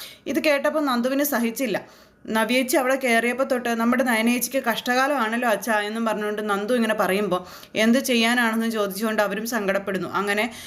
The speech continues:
നവ്യ എന്ന് പറയുന്ന നന്ദി കെട്ട മകളും അതുപോലെ നയന എന്ന് പറയുന്ന മഹാ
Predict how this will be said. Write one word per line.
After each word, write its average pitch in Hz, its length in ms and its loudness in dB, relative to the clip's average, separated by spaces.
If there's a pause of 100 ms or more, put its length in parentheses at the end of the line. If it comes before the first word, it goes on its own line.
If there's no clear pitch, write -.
(200)
നവ്യ 220 340 2
എന്ന് 269 160 -2
പറയുന്ന 254 340 0
നന്ദി 226 320 4
കെട്ട 262 280 2
മകളും 214 380 2 (680)
അതുപോലെ 233 360 4
നയന 240 340 0
എന്ന് 285 200 0
പറയുന്ന 254 480 2
മഹാ 226 340 0